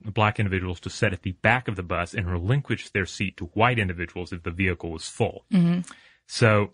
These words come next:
Speaker 1: Rosa Parks decided, you know, "I'm not gonna comply with this. I'm
Speaker 2: Mm-hmm.
Speaker 1: gonna sit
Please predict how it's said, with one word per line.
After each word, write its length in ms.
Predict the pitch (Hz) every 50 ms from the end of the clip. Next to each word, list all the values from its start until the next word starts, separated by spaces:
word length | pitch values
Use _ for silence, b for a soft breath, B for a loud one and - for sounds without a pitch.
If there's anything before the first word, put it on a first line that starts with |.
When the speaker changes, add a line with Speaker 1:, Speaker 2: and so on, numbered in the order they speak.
| _ _
Speaker 1:
Rosa 300 | 107 107 107 104 98 104
Parks 420 | 95 - 107 107 104 - - - -
decided, 520 | - 104 - 113 104 98 98 98 98 95 -
you 140 | - 117 101
know, 80 | 95
"I'm 140 | 95 95 98
not 140 | 98 98 92
gonna 200 | - 101 95 92
comply 340 | - - 113 - 180 202 208
with 120 | 127 -
this. 220 | - - - - -
I'm 100 | 208 -
Speaker 2:
Mm-hmm. 80 | - -
Speaker 1:
gonna 120 | 95 101
sit 320 | - - 120 113 - -